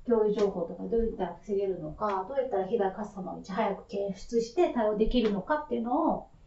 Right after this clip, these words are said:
ソラウィンズ社と、ファイアー社と、まあ、私たちと協業して一緒にやっていきますよっていうのを、今回が初めてかな、ああいうふうにすごく書いたのは。っていうふうに、やっぱり押し出していっ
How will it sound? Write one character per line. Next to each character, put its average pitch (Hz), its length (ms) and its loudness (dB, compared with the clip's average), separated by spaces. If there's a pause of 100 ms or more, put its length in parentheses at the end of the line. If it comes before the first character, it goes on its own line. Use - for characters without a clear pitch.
(120)
ソ 247 120 10
ラ 220 140 10
ウ 214 60 6
ィ 214 60 4
ン 220 40 6
ズ 220 100 6
社 185 180 6
と、 - 380 2 (240)
フ 233 80 6
ァ 202 100 10
イ 185 40 4
ア 175 180 2
ー 170 40 4
社 180 140 6
と、 - 360 0 (400)
ま 175 240 -2
あ、 220 40 -6
私 220 220 2
た 175 80 -2
ち - 120 -12
と - 340 -2 (240)
協 247 160 10
業 294 180 4
し - 160 -6
て 370 220 -4 (180)
一 - 160 -6
緒 226 40 2
に 202 100 -2
や 196 60 -2
っ 190 100 -6
て 190 60 -10
い 190 40 -8
き - 80 -4
ま 208 140 -4
す 226 120 -6
よ 370 200 0
っ - 20 -18
て - 80 4
い - 60 10
う 165 40 0
の 151 100 -4
を、 - 100 -14 (880)
今 427 260 8
回 - 160 0
が - 60 -8
初 233 220 -2
め 370 120 4
て - 120 0
か - 120 -6
な、 214 240 0
あ 214 100 12
あ 208 60 12
い 220 100 10
う 233 60 6
ふ 240 40 10
う 220 80 10
に 175 200 4
す 151 100 0
ご 254 140 12
く 185 180 0
書 180 120 2
い - 40 2
た - 120 -6
の - 180 -8 (140)
は。 - 200 -10 (720)
っ - 20 -20
て 285 80 0
い 277 120 -2
う - 20 0
ふ 285 60 2
う 262 100 4
に、 285 340 2 (120)
や 247 60 -8
っ - 20 -6
ぱ 226 80 2
り 190 80 6
押 180 80 6
し 196 160 0
出 214 120 0
し - 120 -10
て 175 80 -2
い 165 60 0
っ - 20 -4